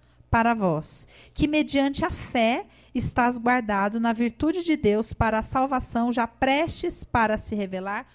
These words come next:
no último tempo." O que que essa palavra aqui nos diz? Primeiro, que esperança não é uma coisa humana que a Rede Globo fala nas novelas.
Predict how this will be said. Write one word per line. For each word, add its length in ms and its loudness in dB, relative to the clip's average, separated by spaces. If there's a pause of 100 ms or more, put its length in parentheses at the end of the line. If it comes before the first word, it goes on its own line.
(200)
no 140 -4
último 400 -6
tempo." 480 -10 (800)
O 20 -20
que 140 -2
que 80 0
essa 180 0
palavra 400 -2
aqui 220 -6
nos 220 -4
diz? 580 -8 (200)
Primeiro, 560 -4
que 220 0
esperança 960 -2 (380)
não 360 0
é 100 0
uma 160 -4
coisa 320 -4
humana 540 -4
que 120 -8
a 60 -2
Rede 300 -4
Globo 280 -6
fala 360 -4
nas 180 -4
novelas. 800 -10